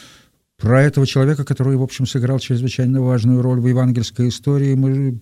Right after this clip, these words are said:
почти ничего не знаем. А то, что мы знаем, это, в общем, а ведь это было самое напряжённое время.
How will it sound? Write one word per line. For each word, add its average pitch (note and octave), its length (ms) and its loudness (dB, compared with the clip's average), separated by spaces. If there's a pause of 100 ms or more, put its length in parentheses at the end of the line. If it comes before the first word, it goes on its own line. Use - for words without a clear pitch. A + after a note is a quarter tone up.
(140)
почти - 400 -4
ничего C3 340 0
не C3 140 2
знаем. F2 560 -2 (680)
А G2 80 -4
то, A#2+ 120 0
что - 160 0
мы B2 100 4
знаем, C#3 400 2
это, C3+ 240 -4
в C3 640 -2
общем, C3 680 -2 (1900)
а G#2+ 60 0
ведь A#2 100 2
это A#2+ 120 2
было A2+ 140 2
самое A2 300 0
напряжённое G#2+ 520 0
время. F2+ 380 -4